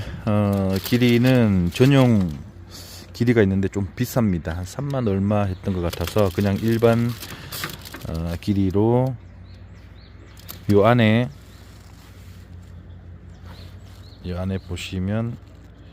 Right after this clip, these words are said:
볼펜, 볼펜을 잘라서 꽂아주고 까만 테이프로 이렇게 감아줬습니다.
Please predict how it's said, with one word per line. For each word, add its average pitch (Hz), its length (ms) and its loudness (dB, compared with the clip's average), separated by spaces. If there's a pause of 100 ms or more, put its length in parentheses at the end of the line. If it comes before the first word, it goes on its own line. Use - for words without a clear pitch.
(380)
볼펜, 101 540 -2 (1160)
볼펜을 104 680 0
잘라서 104 520 -2
꽂아주고 104 880 -4 (1080)
까만 95 300 0
테이프로 104 560 -4
이렇게 110 200 -6
감아줬습니다. 80 800 -8